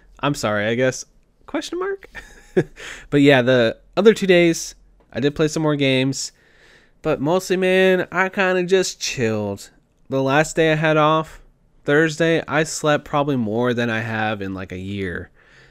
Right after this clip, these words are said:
I just kept sleeping. I needed the sleep, so it was four days of just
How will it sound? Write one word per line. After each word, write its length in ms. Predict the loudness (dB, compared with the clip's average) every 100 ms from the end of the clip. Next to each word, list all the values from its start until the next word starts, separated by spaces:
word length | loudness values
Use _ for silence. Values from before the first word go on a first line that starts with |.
| _
I 220 | -2 0
just 280 | 0 -2 -4
kept 380 | -14 -8 -6 -6
sleeping. 640 | -10 -10 -10 -12 -16 -18 -18
I 280 | -8 -4 -2
needed 400 | -2 -2 -4 -6
the 60 | -10
sleep, 440 | -10 -12 -16 -16
so 320 | -14 -14 -16 -20 _ _ _ -20 _ -4
it 120 | 2
was 260 | 4 4 -2
four 320 | 0 2 2
days 380 | 2 2 0 -2
of 100 | -2
just 460 | 0 0 -4 -12